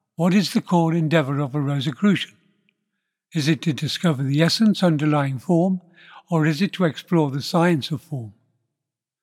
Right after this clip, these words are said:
This is the dilemma I believe has always been central to Rosicrucianism, and I believe it is a dilemma that will continue to present itself to each new generation of aspirant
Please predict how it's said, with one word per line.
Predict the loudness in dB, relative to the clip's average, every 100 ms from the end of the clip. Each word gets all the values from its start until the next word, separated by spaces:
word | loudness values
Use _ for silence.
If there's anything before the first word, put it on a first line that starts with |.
| _ -20 _
This | -2 2
is | 2 2
the | 0
dilemma | 2 2 4 2 0 0
I | -2
believe | 0 2 2 0 -6 _ _ _ -6
has | -2 2
always | 2 4 2
been | 2 0 0
central | 0 -2 -2 -6
to | -4
Rosicrucianism, | -2 -2 -4 0 2 2 0 -4 -6 -14 -20 _ _ _ _ _ _ _ -20 -18 -4
and | 0
I | 2
believe | 2 2 4 4 2
it | 0
is | -2 -2
a | -2
dilemma | 0 2 2 2 0 -8 _ _ _
that | -6 -4
will | -6
continue | -4 -4 0 2 4 2
to | 0
present | -6 -2 0 0 -2
itself | -8 -4 -4 -6 -12 _ -20 _
to | -4 0
each | 0 0 0
new | 0
generation | 2 2 2 0 0 -2 -2
of | 0
aspirant | 0 -2 -10 -8 -10